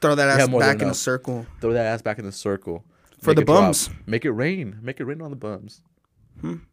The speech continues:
Speaker 2: Some quarters or some shit. Um, but Young Boy.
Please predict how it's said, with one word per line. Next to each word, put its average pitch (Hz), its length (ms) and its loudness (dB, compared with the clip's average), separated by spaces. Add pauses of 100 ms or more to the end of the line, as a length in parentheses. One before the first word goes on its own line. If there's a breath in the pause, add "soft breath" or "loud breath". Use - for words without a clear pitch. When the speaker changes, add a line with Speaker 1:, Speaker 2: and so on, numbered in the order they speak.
(160)
Speaker 2:
Some 104 160 -16
quarters 117 400 -12
or 92 40 -18
some 87 160 -18
shit. - 220 -20 (460 soft breath)
Um, 110 420 -4 (760)
but 113 280 -4
Young 123 220 -10
Boy. - 160 -14